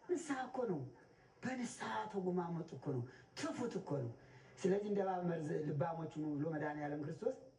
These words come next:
እንዳስተማረ ይህ እባብ ይገርማችኋል። ሰው ሲደርስበት አንዳንድ ጊዜ እንደው ገጠመኝ፣ በዚህ በወንዝ አካባቢ ስትሄዱ መርዙን እንደተፋ ሳይልሳት ሰው ከደረሰበት ሸር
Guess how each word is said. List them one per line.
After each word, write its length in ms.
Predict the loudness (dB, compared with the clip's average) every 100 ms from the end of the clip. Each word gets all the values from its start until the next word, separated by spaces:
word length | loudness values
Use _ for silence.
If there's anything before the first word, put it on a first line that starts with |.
| -20 -20 -20 -20 -20 -20 -18 -14 2
እንዳስተማረ 640 | 4 4 2 4 4 4 0 -2 -8 -16 -20 -4
ይህ 160 | 2 4
እባብ 300 | 4 2 0 -4 -10 -16 -20 -20 -20 -18 -16 -14 -14 -12 -2
ይገርማችኋል። 720 | 6 8 8 2 2 4 4 2
ሰው 180 | 2 2
ሲደርስበት 600 | 4 4 4 2 2 2
አንዳንድ 300 | 2 0 0
ጊዜ 120 | -2
እንደው 180 | 0 2
ገጠመኝ፣ 480 | 0 0 -2 0 2
በዚህ 340 | 2 2 4 2 -2 -12 -20 -2
በወንዝ 420 | 4 4 4 2
አካባቢ 420 | 0 2 0 0 0
ስትሄዱ 420 | -2 -2 -2 0 -2 -4 -10 -14 2
መርዙን 400 | 2 4 0 2
እንደተፋ 460 | 2 2 2 0 0 -2 -2 -12 -20 -18 -4
ሳይልሳት 680 | 0 2 4 4 2 0 -2 -12 -20 -6
ሰው 140 | -2
ከደረሰበት 600 | 0 2 2 2 0 0 0
ሸር 220 | 0 0